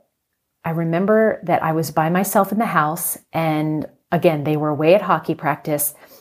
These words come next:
And I remember pausing in my journaling and stopping and looking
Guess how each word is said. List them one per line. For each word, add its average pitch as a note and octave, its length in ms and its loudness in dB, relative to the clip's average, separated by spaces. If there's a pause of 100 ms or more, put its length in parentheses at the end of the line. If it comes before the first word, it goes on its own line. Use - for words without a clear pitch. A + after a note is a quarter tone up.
(140)
And F3 140 -2
I E3+ 40 2
remember F3+ 880 -2 (680)
pausing G#3 760 2
in F#3+ 160 -4
my G3 180 2
journaling E3+ 800 -2 (420)
and D#3 160 -8
stopping F#3+ 840 0 (240)
and D#3 380 -4
looking A#3 680 2